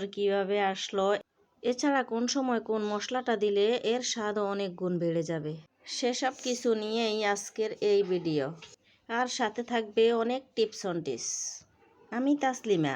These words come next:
আপনারা দেখছেন YouTube তাসলিমা ব্লগ থেকে, Facebook তাসলিমা ফুড ব্লগ থেকে। আজকে আমাদের রেসিপি কোয়েল পাখির কষা জল। এই রেসিপির জন্য প্রথমে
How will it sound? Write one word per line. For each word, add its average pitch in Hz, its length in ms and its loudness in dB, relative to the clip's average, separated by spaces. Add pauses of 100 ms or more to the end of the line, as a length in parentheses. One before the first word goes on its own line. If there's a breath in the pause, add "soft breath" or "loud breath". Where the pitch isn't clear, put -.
(140)
আপনারা 269 300 -2
দেখছেন 240 480 2 (280)
YouTube 262 340 -2 (100)
তাসলিমা 214 440 -2 (160)
ব্লগ 196 200 2 (200)
থেকে, 294 280 -2 (460)
Facebook 240 560 2 (100)
তাসলিমা 202 500 -2
ফুড 208 180 2 (140)
ব্লগ 185 180 2 (200)
থেকে। 156 260 -8 (160)
আজকে 269 280 -4 (140)
আমাদের 247 320 2 (140)
রেসিপি 226 560 -2 (680)
কোয়েল 277 360 2
পাখির 294 360 -2 (140)
কষা 233 280 0 (100)
জল। 165 200 2 (460)
এই 254 240 4
রেসিপির 285 560 0
জন্য 277 300 4 (280)
প্রথমে 277 400 2